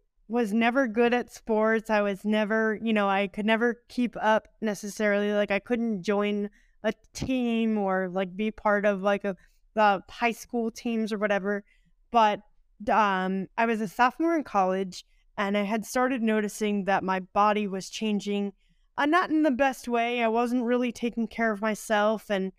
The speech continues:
uh, I had started noticing pictures of myself that I didn't like. And so I ended up meeting with a trainer, and I worked with him for, like, six to eight months. And in that time that I worked with him, he had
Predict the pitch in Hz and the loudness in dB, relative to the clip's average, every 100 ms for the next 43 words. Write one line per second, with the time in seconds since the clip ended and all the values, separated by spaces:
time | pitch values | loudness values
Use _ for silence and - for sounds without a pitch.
0 | _ _ _ - 196 - 233 233 - 247 | _ _ _ -2 -2 0 0 0 -2 0
1 | 240 220 190 220 226 220 - 220 208 202 | 0 0 0 0 0 -2 -4 -4 -4 -4
2 | - 233 - 226 202 208 208 196 220 214 | -6 -8 -4 -4 -2 -2 -2 0 0 0
3 | 220 208 202 208 196 175 175 180 - _ | 0 -2 0 -2 -2 -2 -2 -2 -6 _
4 | _ _ _ _ 247 240 226 262 247 - | _ _ _ _ -4 -4 -2 0 2 2
5 | 311 349 359 - _ - 240 262 269 247 | -2 0 -2 -2 _ -2 -2 0 -2 -2
6 | 226 214 - 208 214 220 214 214 208 _ | -2 -6 -4 -2 0 0 0 -4 -8 _
7 | _ _ 226 214 214 214 214 214 214 226 | _ _ 0 2 2 2 0 -2 -2 0
8 | 220 240 247 262 247 - 233 233 208 214 | 0 -2 -4 -4 -4 -2 -2 -2 -2 -2
9 | 196 190 190 - 254 - 247 233 240 202 | 0 0 -4 -6 -8 -6 -8 -6 -6 -4
10 | 196 202 202 - _ _ _ 220 196 277 | -2 -4 -6 -12 _ _ _ -2 -2 2
11 | 320 - - - 233 247 269 247 208 202 | 0 0 -6 -4 0 2 2 2 2 2
12 | 190 220 - 233 214 208 196 202 196 | 0 -2 -4 -6 -4 -4 -2 -2 -2